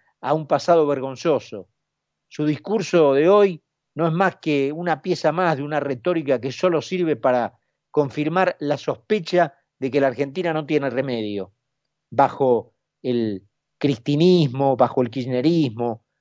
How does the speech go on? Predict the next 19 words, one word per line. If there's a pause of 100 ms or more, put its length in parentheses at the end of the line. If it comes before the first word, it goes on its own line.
(260)
bajo
el, (380)
eh, (480)
castrochavismo,
como
lo
quieran
llamar, (220)
bajo
este
sistema (100)
antiguo (360)
que
no
sirve
para
nada,
que
fracasó